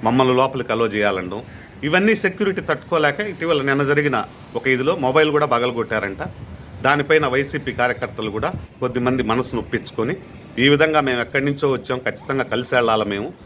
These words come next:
అంటే రోజుకు మూడు వందలు, నాలుగు వందల మందే అని చెప్పి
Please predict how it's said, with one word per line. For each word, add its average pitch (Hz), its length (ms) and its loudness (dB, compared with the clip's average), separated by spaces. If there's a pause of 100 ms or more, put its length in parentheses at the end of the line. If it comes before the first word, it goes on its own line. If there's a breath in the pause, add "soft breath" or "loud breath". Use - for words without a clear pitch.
(260 loud breath)
అంటే 135 200 2
రోజుకు 139 360 0
మూడు 127 160 0
వందలు, 123 240 0
నాలుగు 110 300 0
వందల 110 180 -2
మందే 107 300 0
అని 101 100 -2
చెప్పి 95 260 -6